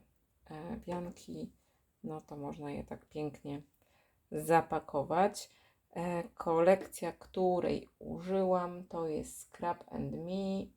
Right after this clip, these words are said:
Rosy Days. Taka już w tej chwili ciężko dostępna, ale mam nadzieję, że będzie dodruk, bo jest naprawdę, e, piękna.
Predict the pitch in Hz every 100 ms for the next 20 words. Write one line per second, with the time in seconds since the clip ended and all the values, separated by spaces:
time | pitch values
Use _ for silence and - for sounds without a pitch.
0 | _ _ - 151 156 160 156 131 143 143
1 | 185 - - _ _ _ _ _ 165 -
2 | 160 160 - - - 165 156 - 160 156
3 | 170 160 - 151 151 - 151 139 180 196
4 | 240 - _ _ _ _ _ _ _ _
5 | 175 175 160 156 143 151 151 151 143 143
6 | 143 143 160 165 170 151 151 151 160 160
7 | - 151 151 - _ _ _ _ - 160
8 | - - 151 143 135 - 156 151 175